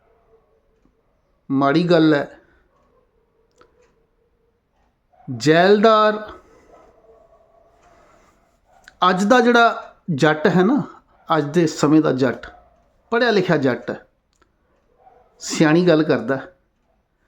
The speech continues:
ਸਿਆਣਾ ਜੱਟ ਸਿਆਣੀ ਗੱਲ ਕਰਦਾ, ਸੁਰੀਲਾ ਜੱਟ ਸੁਰੀਲੀ ਗੱਲ ਕਰਦਾ,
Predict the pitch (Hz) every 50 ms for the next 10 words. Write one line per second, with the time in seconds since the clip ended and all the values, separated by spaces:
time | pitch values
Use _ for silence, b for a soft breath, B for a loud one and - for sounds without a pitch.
0 | _ _ _ _ _ _ - - - - 175 165 170 185 202 208 196 214 208 202
1 | 208 226 208 - - - 190 165 165 190 220 208 208 190 190 190 - 131 - 147
2 | 156 175 202 226 - - - _ _ _ _ _ _ _ _ _ _ _ _ _
3 | _ _ _ _ _ _ _ _ _ - - - - 202 214 214 226 240 262 269
4 | 247 247 247 254 247 285 247 - - 226 208 226 240 269 262 247 240 220 220 196
5 | 196 165 131 123 127 127 127